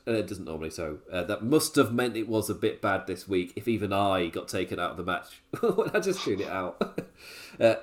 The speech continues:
anyway, uh, we got a few, there's a few promos, promos and things to talk about now before we wrap up the review. Uh, Lio Rush talking, uh, business directed at Dante Martin. Like, oh, Lio Rush and Top Flight in a maybe setting up another trio.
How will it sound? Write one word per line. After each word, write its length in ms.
anyway, 340
uh, 200
we 80
got 380
a 220
few, 480
there's 160
a 60
few 160
promos, 500
promos 420
and 100
things 240
to 60
talk 160
about 160
now 120
before 300
we 160
wrap 220
up 80
the 60
review. 320
Uh, 220
Lio 340
Rush 400
talking, 560
uh, 60
business 440
directed 500
at 160
Dante 360
Martin. 640
Like, 220
oh, 340
Lio 320
Rush 300
and 160
Top 240
Flight 420
in 120
a 60
maybe 600
setting 460
up 240
another 500
trio. 640